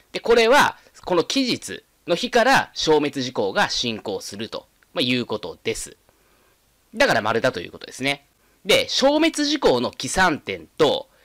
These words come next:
履行地帯の起算点。この違いってわかりますでしょうか？これが試験のポイントです。この消滅時効の起算点と履行地帯の起算点の違い。え、これについてはですね、別途動画ございます。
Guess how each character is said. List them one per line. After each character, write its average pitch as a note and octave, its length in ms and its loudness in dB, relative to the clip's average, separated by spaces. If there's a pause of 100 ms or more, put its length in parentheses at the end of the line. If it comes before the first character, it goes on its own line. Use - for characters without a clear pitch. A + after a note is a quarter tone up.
(240)
履 D3 160 -2
行 B3+ 200 6
地 B3+ 180 2
帯 B2+ 140 4
の B2+ 240 0
起 - 100 -12
算 E3+ 240 2
点。 F2+ 300 -6 (120)
こ C4 140 4
の C4 40 6
違 B3 360 4
い A3+ 40 -2
っ - 40 -16
て A3+ 320 4
わ F#3 80 6
か G3 160 2
り F#3+ 140 0
ま F3+ 120 0
す D3 100 -2
で - 20 2
し - 80 -4
ょ F#2+ 60 -6
う - 20 -10
か？ F#2 200 -4 (280)
こ A#3 100 0
れ C4+ 80 2
が C4+ 120 2
試 - 120 0
験 D3 200 4
の F#2+ 100 -2
ポ C#3+ 260 -2
イ D3+ 60 0
ン C3 80 -4
ト C#3 100 0
で C3 80 2
す。 - 240 -8 (560)
こ - 80 -6
の G#3 80 2
消 C#4 220 4
滅 D#4+ 180 4
時 C4+ 240 -4
効 C#3 220 4
の F2+ 80 -12
起 - 100 -12
算 F3 240 2
点 G2+ 240 -6
と B2 140 -2
履 C3+ 120 0
行 A#4+ 160 4
地 - 140 0
帯 F#3+ 80 4
の G#2+ 100 -6
起 - 120 -8
算 D#3 200 0
点 G#2+ 200 -4
の E2+ 60 -16
違 - 180 -4 (200)
い。 - 60 -8 (100)
え、 C3+ 80 -4
こ A#3+ 140 2
れ C#4 80 2
に C#4+ 100 -2
つ D4+ 120 -2
い A#3+ 60 0
て G3 40 0
は C#3 60 4
で G#2 80 -4
す - 100 -8
ね、 A2 80 -2
別 G#3+ 160 2
途 B2+ 80 -6
動 C3 160 0
画 C#3 140 2
ご A#2+ 120 -2
ざ C#3+ 160 0
い C3+ 80 0
ま C#3 80 -2
す。 G2 240 -8